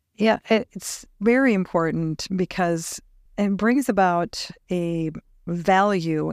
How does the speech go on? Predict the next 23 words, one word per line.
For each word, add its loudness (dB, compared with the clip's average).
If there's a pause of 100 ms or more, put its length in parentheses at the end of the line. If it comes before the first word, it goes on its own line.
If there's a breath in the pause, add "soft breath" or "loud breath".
in -2
our -2
own -2
minds -2
that -2 (760)
because 0
we're 2
not 2
a -2
part -2
of 0
that 0
particular -2
situation -2
and -2
we -2
kind -2
of -2
generalize -2
it -4
in -6
our -6
heads, -6